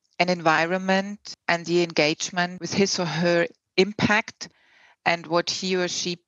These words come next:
brings into the meeting. So this was also really helpful for me to hear and to learn and work with. What I did, actually, I wrote down some key messages,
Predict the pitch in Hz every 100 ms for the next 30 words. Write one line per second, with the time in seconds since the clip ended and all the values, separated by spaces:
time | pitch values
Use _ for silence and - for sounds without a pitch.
0 | - 196 214 190 - - _ - 170 175
1 | - 170 165 156 170 - 143 135 151 -
2 | - _ _ - 151 175 175 160 156 165
3 | 156 - 160 151 151 160 - 175 208 185
4 | 165 151 143 - - 139 143 139 143 -
5 | 160 - 127 - - - - _ - 135
6 | - - 147 135 131 135 156 143 156 -
7 | 135 135 - _ _ _ _ - - 160
8 | 180 175 170 180 220 - 214 - - 226
9 | 226 233 233 - 175 175 190 208 - -
10 | 180 180 180 - 190 170 - 190 170 151
11 | - 156 - 147 147 -